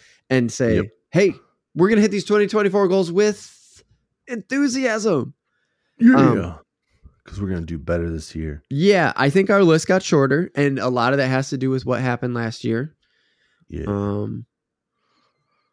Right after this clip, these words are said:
Speaker 1: and, uh, and they, and maybe, maybe we tweaked 'em. Let's, let's see. So, Tim, let,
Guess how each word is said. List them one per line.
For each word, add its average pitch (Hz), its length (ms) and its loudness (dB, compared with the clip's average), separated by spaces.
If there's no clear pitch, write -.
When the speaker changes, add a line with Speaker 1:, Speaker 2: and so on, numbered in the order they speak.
Speaker 1:
and, 139 400 2
uh, 78 120 -10
and 151 380 -2
they, 160 840 2
and 170 220 0
maybe, 190 680 2
maybe 190 260 0
we 190 140 -2
tweaked 143 300 -4
'em. 104 140 -8
Let's, 139 340 -4
let's 170 260 0
see. 104 240 -4
So, 156 500 0
Tim, 180 200 2
let, 185 160 0